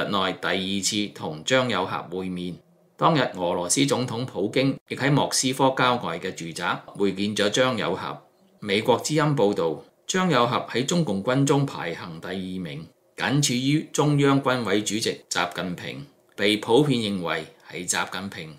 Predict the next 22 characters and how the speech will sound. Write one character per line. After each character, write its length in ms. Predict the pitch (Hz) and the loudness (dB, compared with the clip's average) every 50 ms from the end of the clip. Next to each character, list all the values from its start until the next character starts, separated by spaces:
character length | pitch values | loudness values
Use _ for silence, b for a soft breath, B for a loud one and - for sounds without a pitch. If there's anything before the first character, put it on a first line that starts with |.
| - | -16
喺 160 | - 82 107 110 | -12 -12 -8 -4
軍 280 | - 135 143 143 135 | 0 0 2 2 2
中 180 | 135 131 131 117 | 0 0 -2 -2
嘅 60 | 104 | -4
頭 280 | 104 - - 71 65 - | -4 -4 -6 -10 -10 -10
號 120 | - 85 87 85 | -12 -12 -10 -8
親 240 | - 117 120 - | -6 -6 -4 -4
信。 280 | - - 95 92 92 85 - _ _ _ _ _ _ _ - | -4 -4 -4 -4 -4 -6 -10 _ _ _ _ _ _ _ -2
呢 100 | 160 170 | 0 2
次 160 | - 165 143 | 2 2 2
張 240 | 147 180 180 175 160 | 2 2 2 4 4
又 180 | 139 113 113 | 2 2 2
俠 240 | 117 - 95 - - 95 | 0 0 -2 -4 -4 -4
兩 320 | 95 92 90 92 101 110 110 | -6 -4 -4 -4 -4 -4 -4
次 160 | - 117 104 | -2 -2 0
到 120 | 107 110 110 107 | 0 2 0 0
訪 320 | 107 95 95 113 127 107 | 0 0 -2 0 0 -2
俄 140 | 80 76 78 | -2 -4 -6
羅 180 | 73 73 85 | -6 -6 -4
斯 160 | - - - 143 | -2 0 2 2
進 380 | 147 147 143 - 110 117 123 | 2 0 -2 -4 -6 -6 -6
行 140 | 117 76 69 | -8 -10 -12